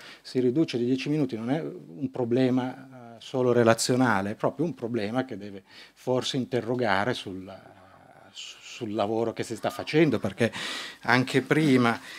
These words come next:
eh, giustamente Marco diceva,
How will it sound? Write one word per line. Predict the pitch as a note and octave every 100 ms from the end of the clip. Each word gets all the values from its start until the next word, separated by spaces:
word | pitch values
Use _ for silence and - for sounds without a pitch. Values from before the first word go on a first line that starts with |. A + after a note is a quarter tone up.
| - -
eh, | - - - - - A#2 C3+ B2
giustamente | B2+ - C#3+ C3+ D3 E3+ D#3 D3 C3 A#2+ A2+ A2 A2+ A2 A2 A2 A2+ A2+ A2+ A#2 A#2 _ _
Marco | B2+ C3 B2+ B2+ C3+ D3+ D3 D3
diceva, | B2 C#3+ C3